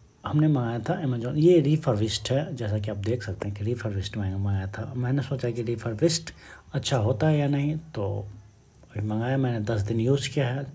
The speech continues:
काफ़ी स्मूथ चल रहा था, काफ़ी अच्छा चल रहा था। उसमें दे दिया गया है कि इलेवन, Windows इलेवन के साथ दिया गया है। जैसा कि आप फिर से देख रहे हैं, एचडीएमआई हमने लगाया है। इसमें, अ, डुअल स्क्रीन का भी ऑप्शंस है,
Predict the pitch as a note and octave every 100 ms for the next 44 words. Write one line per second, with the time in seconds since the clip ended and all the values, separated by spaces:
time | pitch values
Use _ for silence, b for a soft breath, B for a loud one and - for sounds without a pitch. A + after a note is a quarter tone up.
0 | - A2+ A#2+ E3+ D#3+ - B2+ B2+ C3 A2+
1 | A2 A2+ - G#2 - - - A2+ A#2 G#2+
2 | G#2 G2+ A2+ - - - A2+ G#2+ G#2 B
3 | B B B B - B2 C3 C#3 C3+ C3+
4 | B2+ B2+ A#2+ - - - B2+ A#2+ A#2+ C#3
5 | F#3 - B B B B B - C3+ C#3+
6 | C#3 A#2+ A#2 A#2+ D3+ D3 C3 B2+ B2+ B2+
7 | - - A2+ A#2+ A#2+ A2 G#2+ A2+ - -
8 | - - - G#2 G2+ A2+ G#2+ C#3+ C3+ B2+
9 | B2+ C#3+ B2 G2+ A#2 A#2+ A2+ A2 A2 F#2+
10 | A2 A2 A2 A#2 C3+ C#3 C#3 C#3 - B
11 | B B - - - C#3 C3+ B B B
12 | - B2 A2 G#2 D3+ D#3+ E3+ D#3 - C#3
13 | C#3 C3+ B2 C3+ A2 G2+ - - - C#3+